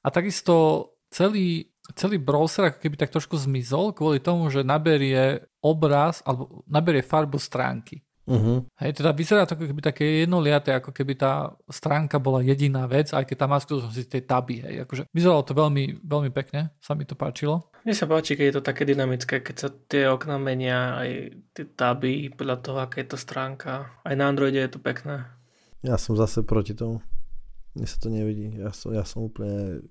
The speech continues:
Speaker 2: Môj mozog funguje proste schematicky. Ja mám rád proste, že mám jednu schému a, a viem, že tu je tlačítko, tu to nemení sa, to ne-, neriešim. Proste vie, že
Speaker 1: A čo ešte pridali do Safari, sú extensiony. A aj na mobil, web extensiony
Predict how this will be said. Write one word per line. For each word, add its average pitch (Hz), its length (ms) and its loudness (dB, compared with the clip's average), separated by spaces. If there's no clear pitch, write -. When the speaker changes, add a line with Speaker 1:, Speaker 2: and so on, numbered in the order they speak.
Speaker 2:
Môj 120 220 2
mozog 117 240 6
funguje 110 400 4
proste 98 240 -4
schematicky. 101 880 -2
Ja 101 80 -6
mám 101 160 -4
rád 98 240 -4
proste, 92 240 -8
že 92 160 -6
mám 92 320 -6
jednu 101 240 -4
schému 107 640 -4
a, 92 240 -6
a - 240 -20
viem, 101 240 2
že 92 80 -4
tu 110 160 -4
je 104 80 0
tlačítko, 95 560 -6
tu 95 160 -12
to - 80 -8
nemení 104 400 -2
sa, - 240 -8
to 90 160 -6
ne-, 90 160 -8
neriešim. 92 720 -10
Proste 95 320 -10
vie, 95 100 -6
že 90 120 -8
Speaker 1:
A 165 320 2
čo 165 160 4
ešte 151 180 0
pridali 160 380 4
do 139 160 4
Safari, 131 640 2
sú 127 320 0
extensiony. 127 720 0
A 127 260 2
aj 131 140 2
na 131 80 2
mobil, 127 340 2
web 123 180 2
extensiony 123 720 -6